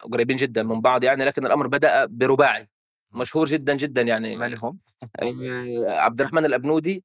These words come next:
Speaker 1: من أبنود من قنا، وكان أمل دنقل من القلعة في قفط من، من قنا. آه، وكان هناك يحيى الطاهر عبد الله، هذا القاص العظيم يعني، آه، من الأقصر. وكان، آه، هناك،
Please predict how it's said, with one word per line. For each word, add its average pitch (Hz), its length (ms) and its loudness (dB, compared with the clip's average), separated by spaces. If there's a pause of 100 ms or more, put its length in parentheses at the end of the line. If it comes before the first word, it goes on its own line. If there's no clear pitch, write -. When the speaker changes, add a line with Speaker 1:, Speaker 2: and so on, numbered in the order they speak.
(140)
Speaker 1:
من 123 200 -2
أبنود 135 380 0
من 120 140 0
قنا، 165 380 0
وكان 139 360 2
أمل 127 260 0
دنقل 135 320 0
من 117 280 -2
القلعة 113 480 2
في 113 400 -2
قفط - 340 0 (100)
من، 113 400 -4
من 110 120 -4
قنا. 165 340 0 (580)
آه، 127 80 4 (680)
وكان 151 440 2
هناك 143 460 0
يحيى 156 240 2
الطاهر 143 280 0
عبد 117 240 0
الله، 123 260 2 (560)
هذا 127 180 2
القاص 127 640 0 (140)
العظيم 113 640 0
يعني، 110 380 -6 (460)
آه، 117 800 -4
من 120 160 -2
الأقصر. - 560 0 (800)
وكان، 147 920 2
آه، 135 160 2
هناك، 139 340 2